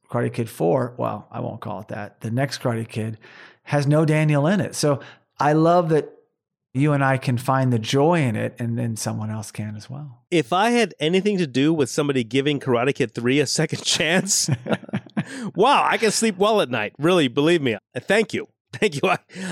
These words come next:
Speaker 2: I didn't think that I had that much, what is it, credibility or clout or influence.
Speaker 1: Yeah. Yeah, good job.
Speaker 2: Yeah, no, that's fantastic. And you know what? I totally agree. Obviously, Karate Kid three, you and I talk about that. Not our favorite, not the strongest. But you know what?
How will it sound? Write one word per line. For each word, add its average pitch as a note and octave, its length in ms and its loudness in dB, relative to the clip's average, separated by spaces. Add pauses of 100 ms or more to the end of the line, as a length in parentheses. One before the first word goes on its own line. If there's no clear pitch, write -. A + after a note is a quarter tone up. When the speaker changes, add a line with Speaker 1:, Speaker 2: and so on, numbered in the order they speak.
(120)
Speaker 2:
I E3+ 120 2
didn't G3+ 220 2
think G#3 220 0
that E3+ 100 2
I E3 100 2
had E3+ 240 0
that D#3+ 160 0
much, D3+ 300 -2 (320)
what C#3+ 140 0
is A#2 80 -6
it, G#2+ 120 -6
credibility F3 680 0
or C#3 140 2
clout F3 540 -2
or G#2 280 0
influence. F#3 760 0
Speaker 1:
Yeah. A#2+ 240 -4 (500)
Yeah, A#2+ 80 -4
good C3+ 200 -6
job. B2 240 -2
Speaker 2:
Yeah, D#3+ 440 0
no, D#3+ 240 0
that's F3 220 0
fantastic. C#3+ 640 -4
And G3+ 160 0
you A#3+ 60 0
know A#3 100 4
what? A#3 200 2
I F3 140 -2
totally G#3 320 0
agree. B2 240 -4
Obviously, D#3 720 0
Karate D3 320 -2
Kid C#3 140 -4
three, C#3 160 -2
you C3 180 0
and C3 80 -2
I B2+ 80 -2
talk C3+ 280 -4
about B2 240 -2
that. A#2+ 340 -2 (280)
Not D#3+ 260 0
our E3 100 4
favorite, C#3 480 0
not C3 220 -2
the - 60 -14
strongest. B2 680 -2 (400)
But - 180 0
you C4 60 0
know C4+ 100 2
what? A#3 300 2